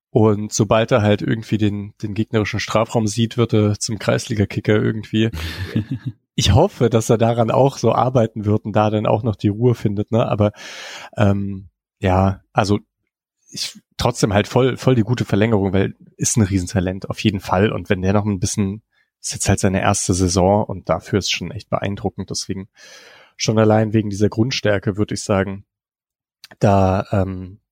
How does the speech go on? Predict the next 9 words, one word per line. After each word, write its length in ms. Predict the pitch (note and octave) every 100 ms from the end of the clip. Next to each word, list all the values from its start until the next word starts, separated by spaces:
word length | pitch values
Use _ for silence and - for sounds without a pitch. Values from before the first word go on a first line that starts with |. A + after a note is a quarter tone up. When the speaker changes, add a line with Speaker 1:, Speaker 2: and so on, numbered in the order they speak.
| _ _ -
Speaker 1:
da 100 | F#2
ist 200 | G#2+ -
Potenzial 540 | G#2+ G2 - G2 F#2+
da. 320 | F#2+ F#2+ G#2 - _ _
Aber 220 | G#2 G2
wie 80 | G#2
schätzt 340 | - A#2+ -
du 140 | B2 E3
das? 320 | D#3+ -